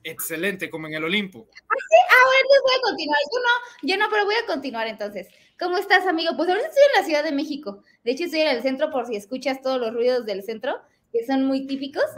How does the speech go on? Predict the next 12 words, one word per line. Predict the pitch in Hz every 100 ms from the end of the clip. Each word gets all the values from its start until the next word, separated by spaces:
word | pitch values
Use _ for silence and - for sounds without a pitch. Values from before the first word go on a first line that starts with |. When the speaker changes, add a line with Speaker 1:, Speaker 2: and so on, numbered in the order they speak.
| -
Speaker 2:
pero | 240 220
aquí | - 247
estamos. | 247 226 202 - _ -
¿Cómo | 269
estás | 285 294 294
tú? | 277 269 - _ _ _ _ _ _ _ _ _
Speaker 1:
Muy | 143 165 202
bien, | 185 180 196
querida | 190 180 185 180
Gracia, | 180 185 185 190
listos | 170 185 220 - 226 220
para | - 180 190 196